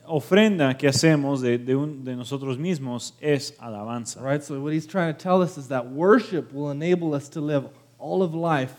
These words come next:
Speaker 2: all for Jesus.
Speaker 1: Lo que nos está diciendo es que la alabanza nos va a permitir vivir toda la vida, todo para Jesús.
Speaker 2: Worship will enable us to live the Christian life and,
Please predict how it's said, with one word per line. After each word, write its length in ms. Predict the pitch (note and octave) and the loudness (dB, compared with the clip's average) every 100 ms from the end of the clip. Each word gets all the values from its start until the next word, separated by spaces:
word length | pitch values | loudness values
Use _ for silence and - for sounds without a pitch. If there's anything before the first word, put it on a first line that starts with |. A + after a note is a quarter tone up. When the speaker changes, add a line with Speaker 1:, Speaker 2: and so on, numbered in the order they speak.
| - | -14
Speaker 2:
all 180 | B2+ C#3 | -10 -10
for 160 | - A#2 | -10 -14
Jesus. 580 | A2+ C3+ A2+ F#2 - C3 | -8 -8 -8 -14 -16 -2
Speaker 1:
Lo 120 | C#3 | 0
que 140 | C#3 | 2
nos 180 | C#3+ C3+ | 0 0
está 220 | C3 E3+ | 0 6
diciendo 540 | F#3+ G3 F#3+ F3+ D#3 C#3+ | 8 8 4 4 4 4
es 120 | D3 | 4
que 140 | - | 4
la 140 | D3+ C3 | 8 8
alabanza 640 | B2+ C3 F3+ G#3 - C#3 | 8 6 4 2 4 4
nos 180 | C3+ C3 | 4 0
va 140 | C#3 | 4
a 100 | D3+ | 4
permitir 760 | D#3+ C#3+ D3 C3+ G3 G3 D#3 C3 | 4 2 0 2 6 6 6 2
vivir 840 | C3+ C3+ G3+ F#3 C3+ C3+ - - _ | -4 2 8 8 8 4 -10 -20 _
toda 300 | D#3 D#3+ E3 | 6 8 8
la 140 | D#3 | 8
vida, 540 | C#3 A3 E3+ B2 A#2+ - | 6 6 6 6 0 -2
todo 280 | D3 C3 A#2 | 0 2 0
para 200 | A#2+ A2 | 0 -2
Jesús. 600 | A2 G#2 B2+ A2 - - | -4 -10 -8 -8 -12 -18
Speaker 2:
Worship 600 | A2 D#3+ A3 A3+ E3+ D3+ | -6 6 6 6 -2 -4
will 180 | D#3+ D#3+ | -4 -2
enable 480 | D3 D#3 F#3 F3 D#3 | -2 2 2 4 2
us 240 | C#3 C3+ | 2 0
to 320 | - D3 B2 A2 _ | -10 -8 -8 -12 _
live 340 | A#2 D3 E3 | -4 0 0
the 80 | C#3 | -4
Christian 520 | C#3 F3+ F3 - C#3 | -10 -6 -6 -6 -8
life 340 | C3 D3 C3+ | -2 0 0
and, 120 | C3+ | -4